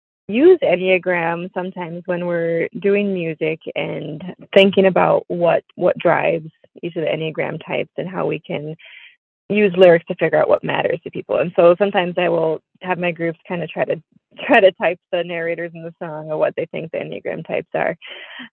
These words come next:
But I think that that could be a good Enneagram-based resource with, that combines with music.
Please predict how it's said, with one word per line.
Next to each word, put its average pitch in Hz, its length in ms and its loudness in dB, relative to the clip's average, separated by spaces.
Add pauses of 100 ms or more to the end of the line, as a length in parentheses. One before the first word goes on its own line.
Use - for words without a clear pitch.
(140)
But 202 260 0 (260)
I 226 120 -2
think 233 280 -8
that 208 120 -8
that 175 200 -6
could 202 200 -6
be 202 400 -2
a 180 80 -2
good 170 540 -4 (220)
Enneagram-based 180 880 2
resource 160 640 -2 (280)
with, 175 280 0 (160)
that - 180 0
combines 202 560 -2
with 180 140 0 (140)
music. 160 520 -2